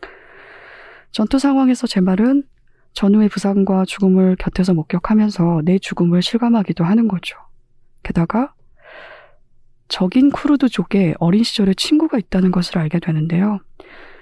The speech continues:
두 집단 사이에 매일 무전기를 통해서 선전전이 벌어지는데, 뭐, 약 올리는 말들 있지 않습니까? 근데 어느 날 거기서 익숙한 목소리가 들리는 거죠. 제 말은 메모라는 이름의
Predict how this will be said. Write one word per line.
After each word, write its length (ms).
두 120
집단 300
사이에 420
매일 260
무전기를 460
통해서 680
선전전이 640
벌어지는데, 760
뭐, 120
약 140
올리는 280
말들 320
있지 180
않습니까? 640
근데 360
어느 180
날 380
거기서 380
익숙한 440
목소리가 460
들리는 400
거죠. 280
제 120
말은 400
메모라는 880
이름의 440